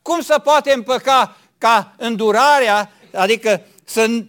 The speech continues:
să nu ne dea nouă după meritele noastre și totuși să ne dea după meritele noastre, că asta înseamnă ca să fie drept?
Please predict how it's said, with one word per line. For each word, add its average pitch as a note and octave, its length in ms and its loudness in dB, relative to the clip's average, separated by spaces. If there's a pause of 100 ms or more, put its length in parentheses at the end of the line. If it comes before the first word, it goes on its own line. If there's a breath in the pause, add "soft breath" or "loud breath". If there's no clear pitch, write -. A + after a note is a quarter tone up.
să - 240 -6
nu A#3 120 -4
ne D4+ 220 0
dea C#4 180 2
nouă A#3+ 380 0
după G#3 300 -4
meritele G#3+ 520 -2
noastre A#3 400 -4
și G3 160 -10
totuși C#4+ 380 -6
să B3+ 100 -2
ne A#3+ 140 -2
dea D#4 280 0
după D4 300 -6
meritele G3+ 440 -4
noastre, G3 380 -4 (180 loud breath)
că - 100 -4
asta B3 240 -2
înseamnă G3 480 -4
ca D3+ 180 -4
să C#3+ 160 -12
fie C3 280 -8
drept? A2 280 -14